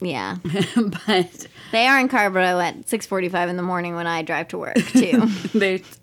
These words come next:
Speaker 2: always someone jogging.
Speaker 1: They're lucky. No, I'm just
Speaker 2: <laughs> But
Speaker 1: I'm in the car. No, I'm just kidding.
Speaker 2: the thing about the folk school was, like, I was gardening all day,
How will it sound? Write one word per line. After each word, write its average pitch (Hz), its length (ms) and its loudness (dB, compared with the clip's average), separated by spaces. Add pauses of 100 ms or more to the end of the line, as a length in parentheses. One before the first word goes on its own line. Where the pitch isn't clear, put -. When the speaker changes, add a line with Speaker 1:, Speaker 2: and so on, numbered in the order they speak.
(120)
Speaker 2:
always 165 380 4
someone 135 240 -2
jogging. - 340 -10
Speaker 1:
They're 190 220 2
lucky. 160 580 -8 (100)
No, 175 140 2
I'm 269 180 8
just - 260 -2
Speaker 2:
<laughs> 285 720 0 (560)
But 170 120 -2
Speaker 1:
I'm 214 100 4
in 220 120 4
the 214 60 0
car. 156 420 -12 (120)
No, 180 80 -8
I'm - 160 -10
just - 200 -14
kidding. 208 220 -12
Speaker 2:
the 202 140 -2
thing 214 220 2
about 190 220 4
the 165 60 -4
folk 196 220 -8
school - 220 -6
was, 143 160 -2
like, 135 180 -10
I 147 60 -6
was 147 120 -6
gardening 180 460 -2
all 165 140 0
day, 139 280 -6